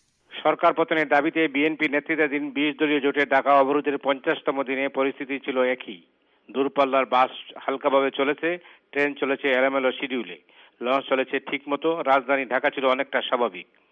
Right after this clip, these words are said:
যদিও রাজধানীতে বেশ কিছু বোমা বিস্ফোরণের ঘটনা ঘটেছে। বিশ দলীয় জোট দাবি করেছে, তাদের হরতাল অবরোধে সরকার দিশেহারা। জোটের পক্ষে সালাউদ্দিন আহমেদ এক বিবৃতিতে বলেন, আন্তর্জাতিক মহলে অবৈধ সরকারের স্বীকৃতি ও সহানুভূতি আদায়ে ব্যর্থ হয়ে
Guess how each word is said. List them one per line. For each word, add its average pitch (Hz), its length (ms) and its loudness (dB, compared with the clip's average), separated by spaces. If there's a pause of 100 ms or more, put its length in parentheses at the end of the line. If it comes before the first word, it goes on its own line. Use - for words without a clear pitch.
(380)
যদিও 131 240 -2
রাজধানীতে 135 480 0
বেশ 135 280 -2
কিছু 139 200 -6
বোমা 143 300 -2
বিস্ফোরণের 131 560 -4
ঘটনা 131 440 -4
ঘটেছে। 104 440 -10 (500)
বিশ 139 280 -6
দলীয় 156 200 0
জোট 143 220 -2
দাবি 139 240 0
করেছে, 147 280 -2
তাদের 131 340 0
হরতাল 135 360 2
অবরোধে 135 360 -2
সরকার 123 400 -2
দিশেহারা। 101 480 -8 (500)
জোটের 131 260 -4
পক্ষে 143 460 -2
সালাউদ্দিন 135 380 0
আহমেদ 131 240 -4
এক 120 120 -6
বিবৃতিতে 139 460 -6
বলেন, 135 260 -2 (360)
আন্তর্জাতিক 135 500 -4
মহলে 143 280 0
অবৈধ 147 380 0 (120)
সরকারের 139 340 -4
স্বীকৃতি 147 500 -8
ও 143 80 -2
সহানুভূতি 139 520 -4
আদায়ে 131 260 0
ব্যর্থ 135 300 -4
হয়ে 110 180 -2